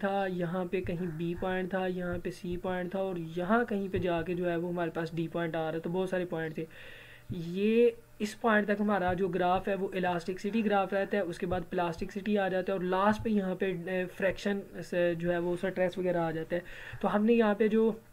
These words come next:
देखना है वो calculate इसकी एनर्जी करनी है, वो सिर्फ और सिर्फ उस वक्त इसकी एनर्जी हमारे पास स्ट्रेन एनर्जी आएगी जब तक ये प्ला-, इसके अंदर इलास्टिसिटी होगी। इलास्टिसिटी क्या है कि इसको अगर छोड़ेंगे तो अपनी original position पे आ जाएगा, तो ये इस वजह से इसके अंदर energy store होगी। लेकिन इस पॉइंट पे ये प्लास्टिसिटी रीजन आ जाता है।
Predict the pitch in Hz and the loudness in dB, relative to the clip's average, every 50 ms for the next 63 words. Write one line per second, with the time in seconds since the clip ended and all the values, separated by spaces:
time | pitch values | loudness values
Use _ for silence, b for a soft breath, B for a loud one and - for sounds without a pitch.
0 | - - 175 165 185 185 185 214 220 214 208 202 202 214 208 - 202 190 190 180 | -8 -4 0 2 2 4 4 6 6 6 6 6 4 2 2 2 2 2 2 2
1 | 202 202 214 220 214 226 208 - - 226 220 202 190 170 170 196 208 208 196 185 | 4 4 6 4 4 2 -2 -2 0 0 2 2 2 0 -2 -2 -2 0 0 0
2 | 185 196 202 214 214 214 214 214 220 208 208 208 214 196 220 220 220 226 - 240 | 0 2 2 2 2 2 2 2 0 0 0 -2 -2 -2 0 -2 -2 -2 -2 -4
3 | 240 - 262 262 240 240 214 220 208 214 226 214 208 190 180 170 175 190 196 190 | -2 2 2 4 4 4 2 0 -2 0 0 2 2 2 0 0 -2 0 0 0
4 | 180 175 180 175 180 180 - 190 170 185 180 180 180 180 175 175 175 175 170 175 | 0 0 -2 -4 -4 -4 -4 -4 -2 -2 -2 -2 -2 0 0 0 0 0 0 0
5 | 175 170 175 190 175 185 180 - 202 196 202 214 214 214 - 202 185 185 190 - | 0 0 -2 -2 -2 -2 -2 -2 -2 -2 0 -2 -2 0 2 2 4 4 2 2
6 | 202 - - - 208 208 202 214 214 214 214 208 202 196 196 226 208 202 214 214 | -2 -4 -2 0 2 2 4 4 4 6 6 4 2 0 -2 -4 -2 -2 0 2
7 | 233 226 214 180 170 165 165 B B B B B B B B B B B - 185 | 2 4 4 4 2 0 -2 B B B B B B B B B B B 2 2
8 | 185 190 190 - 254 226 - - 214 214 240 240 226 240 247 214 208 202 202 214 | 2 2 2 0 -2 -4 -2 -4 -2 2 2 2 4 4 4 4 4 2 2 2
9 | 208 233 214 214 - 233 226 208 220 208 214 - 214 208 208 214 220 220 214 226 | 0 -2 -4 0 0 0 2 2 0 -2 0 0 2 2 4 2 2 2 0 0
10 | 220 202 214 226 233 220 - - 214 190 202 196 247 277 294 262 - 233 220 214 | 0 0 0 0 0 0 -2 -4 -2 -2 0 0 0 -2 -2 0 0 0 2 2
11 | 226 233 220 220 220 202 190 185 180 196 196 202 202 202 - 220 196 196 214 226 | 2 2 4 4 4 4 4 4 4 2 0 0 0 0 0 -2 0 2 0 0
12 | 240 - 226 220 - 247 233 220 220 214 208 202 202 - 214 196 185 190 190 190 | 0 -2 -4 0 2 2 4 4 4 2 0 -2 -2 -2 -2 -2 0 0 0 0
13 | 180 180 175 175 180 180 - 185 180 180 180 180 185 214 220 226 226 240 214 226 | 0 0 -2 -2 -4 -4 -2 -2 -2 -2 -2 -2 0 0 2 2 2 0 0 -2
14 | 214 - - 269 254 247 247 226 - 247 233 220 226 220 - 214 190 185 180 - | -2 -2 0 2 4 4 2 2 2 0 2 2 0 2 2 2 2 2 0 -2
15 | 175 156 - 175 175 202 202 208 226 220 233 240 247 240 214 185 185 185 185 190 | -6 -6 -6 -4 -2 0 0 2 4 6 6 6 6 4 2 2 0 0 0 0
16 | 202 226 226 - | -2 -2 -4 -8